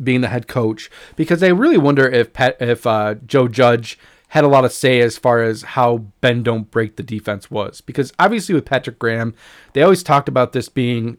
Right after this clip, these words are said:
an attacking defense, uh, you know, tight man-to-man coverage, getting pressure. Yeah, you know, the, the tools quite, quite weren't there, um, as far as, like, the pass rush and stuff of that nature. But, um,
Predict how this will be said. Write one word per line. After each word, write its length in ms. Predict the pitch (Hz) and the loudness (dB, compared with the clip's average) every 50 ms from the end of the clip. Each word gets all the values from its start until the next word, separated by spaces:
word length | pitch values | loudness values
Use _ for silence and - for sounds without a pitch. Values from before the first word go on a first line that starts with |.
| _ _ | _ _
an 80 | 120 113 | -10 -8
attacking 540 | 104 - - - 117 120 117 - 123 117 | -8 -8 -4 -2 -2 -2 -2 -4 -6 -8
defense, 580 | 107 - 202 - - - 117 113 117 113 - - - _ _ _ _ _ _ | -6 -8 -8 -8 -8 -8 -6 -6 -6 -8 -10 -14 -20 _ _ _ _ _ _
uh, 240 | - 117 117 113 107 - | -6 -4 -4 -4 -4 -6
you 120 | 135 113 | -6 -6
know, 120 | 110 107 104 | -6 -6 -8
tight 340 | - - 147 143 139 139 | -6 -4 -2 -2 -2 -2
man-to-man 520 | 147 131 127 127 131 127 120 123 120 117 110 | -2 -2 0 0 0 0 -2 -2 -2 -4 -6
coverage, 760 | - - 131 117 113 120 117 113 113 110 - - - - - - | -6 -4 -4 -2 0 0 -2 -2 -2 -6 -10 -14 -14 -16 -12 -8
getting 220 | 131 123 117 110 | -6 -6 -6 -6
pressure. 560 | - - 127 117 107 - - 117 113 113 104 - _ - _ _ _ _ _ _ _ _ _ | -6 -4 -4 -4 -4 -4 -4 -4 -4 -4 -4 -8 _ -20 _ _ _ _ _ _ _ _ _
Yeah, 400 | - 175 165 165 156 151 147 139 - - | -6 0 4 6 6 6 6 4 0 -2
you 100 | 156 135 | -2 0
know, 100 | 135 123 | 0 0
the, 140 | 123 123 - _ | -2 -6 -8 _
the 80 | 131 113 | -12 -12
tools 360 | - - 147 139 131 120 - | -6 -2 0 0 0 0 -2
quite, 300 | - 127 123 120 - _ _ _ _ _ | -4 -4 -4 -4 -6 _ _ _ _ _
quite 280 | - - 139 139 - 117 | -4 -2 -2 -2 -2 -6
weren't 240 | 120 117 107 - - | -8 -8 -6 -4 -4
there, 340 | 117 113 113 113 113 113 - _ _ - _ _ _ - | -2 0 0 -2 -2 -4 -8 _ _ -20 _ _ _ -6
um, 280 | 123 120 117 117 113 113 | -4 -2 -2 -2 -2 -4
as 140 | 110 104 | -6 -6
far 220 | - - 120 117 113 | -2 -2 0 0 0
as, 100 | 107 104 | 0 -2
like, 140 | 113 107 - | -6 -8 -10
the 80 | - | -10
pass 280 | - 120 113 110 - - | -6 -4 -4 -4 -4 -4
rush 200 | 117 107 - - | -4 -6 -6 -8
and 100 | 113 - | -10 -8
stuff 160 | - 113 107 | -8 -8 -8
of 100 | 113 113 | -8 -6
that 140 | 120 117 117 | -6 -6 -4
nature. 300 | 117 113 110 107 - 117 | -6 -8 -8 -8 -8 -8
But, 380 | 107 95 - 127 120 113 - - - - - - _ _ _ _ - | -6 0 2 2 2 2 -2 -6 -16 -20 -20 -20 _ _ _ _ -4
um, 440 | 139 139 139 135 127 123 123 131 | 0 0 2 2 0 0 -4 -6